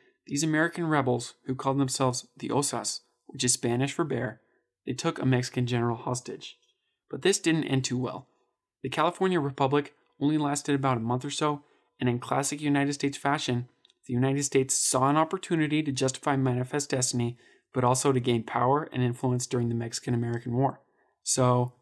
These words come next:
the U S military then occupied California, which later joined the United States in eighteen fifty. But this eighteen forty-six rebellion in Sonoma, California,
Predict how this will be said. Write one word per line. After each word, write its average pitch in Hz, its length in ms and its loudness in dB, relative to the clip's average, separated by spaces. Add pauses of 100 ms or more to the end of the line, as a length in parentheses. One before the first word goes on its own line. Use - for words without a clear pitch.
(440)
the 131 120 0
U 170 180 6
S 170 140 2
military 143 640 2
then 135 220 2
occupied 127 600 0 (120)
California, 123 640 0 (400)
which 131 220 -4
later 156 280 4
joined 131 280 2
the 131 60 4
United 120 300 2
States 117 400 -4
in 117 160 -2
eighteen 110 340 -6
fifty. - 420 -8 (640)
But 139 120 0
this 156 240 2
eighteen 202 380 0
forty-six 180 520 0
rebellion 139 640 2
in 117 120 -4
Sonoma, 117 340 0
California, 123 640 -2